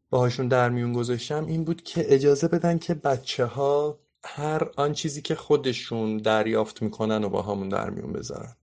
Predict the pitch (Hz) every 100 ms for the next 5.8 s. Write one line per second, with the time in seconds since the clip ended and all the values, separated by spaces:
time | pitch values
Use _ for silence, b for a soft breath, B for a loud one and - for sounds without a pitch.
0 | _ - 117 113 113 120 127 131 127 113
1 | - 113 117 123 131 135 - 139 165 156
2 | 131 - 131 120 117 113 110 - 107 110
3 | 110 110 107 107 107 104 104 101 104 104
4 | 104 104 104 - 101 104 98 104 107 113
5 | 107 101 101 104 110 110 110